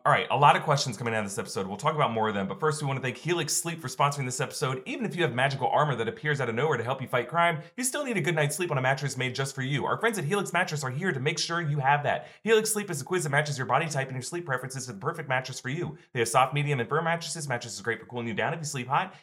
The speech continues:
Even a Helix Plus mattress for plus-size sleepers. Both M T and I have mattresses, and we love them. We're getting great sleep. So the mattress ships right to your door for free. No need to go to a mattress store to just go to helix sleep dot com slash inside marvel.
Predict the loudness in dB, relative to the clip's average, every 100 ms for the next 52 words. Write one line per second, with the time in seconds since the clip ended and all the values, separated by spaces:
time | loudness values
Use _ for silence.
0 | -10 -6 -4 -4 -4 -8 -6 -2 0 0
1 | -2 -6 -6 -4 -2 0 -2 -4 -8 -8
2 | -2 -2 -2 -4 -4 -8 -8 -8 -6 -2
3 | -2 -4 2 4 4 0 -2 -6 -6 -4
4 | -4 -4 -8 -6 2 2 2 -2 -8 -8
5 | -8 -6 -2 -2 -2 -6 -8 -12 _ _
6 | -2 4 4 4 -2 -2 -2 0 -2 0
7 | 0 -2 -2 -4 -2 0 0 -2 -2 0
8 | 2 2 0 -4 -4 -4 -6 -8 -8 -4
9 | -4 -4 -4 -2 0 0 2 -2 0 -2
10 | -2 -6 -2 0 2 2 2 -2